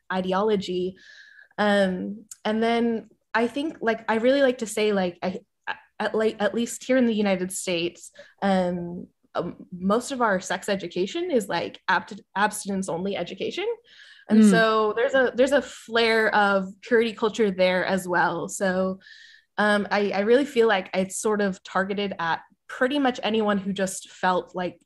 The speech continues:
Speaker 1: shame and guilt around their sexuality at all.
Speaker 2: Yeah.
Speaker 1: And, um, and then is now sort of, like, making the very big transition that is getting into non-monogamy.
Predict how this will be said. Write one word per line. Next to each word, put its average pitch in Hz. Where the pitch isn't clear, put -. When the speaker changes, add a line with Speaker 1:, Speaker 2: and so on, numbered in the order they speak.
Speaker 1:
shame 202
and 185
guilt 170
around 170
their 175
sexuality 175
at -
all. -
Speaker 2:
Yeah. 175
Speaker 1:
And, 185
um, 180
and 196
then 190
is 180
now 185
sort 185
of, 175
like, 175
making 202
the 196
very 190
big 185
transition 180
that 175
is 175
getting 170
into 151
non-monogamy. -